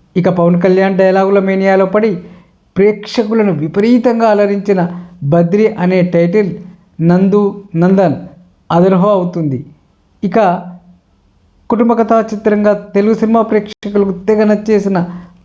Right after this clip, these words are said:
పవన్ కళ్యాణ్ మరొక మూవీ అత్తారింటికి దారేది టైపు స్టోరీతో అకీరా నందన్తో తీయబోయే సినిమాకి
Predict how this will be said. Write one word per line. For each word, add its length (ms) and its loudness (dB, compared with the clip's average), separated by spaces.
పవన్ 340 0
కళ్యాణ్ 440 2
మరొక 340 0
మూవీ 380 0
అత్తారింటికి 680 0
దారేది 640 0
టైపు 240 2
స్టోరీతో 800 0
అకీరా 560 0
నందన్తో 500 2
తీయబోయే 560 2
సినిమాకి 720 -2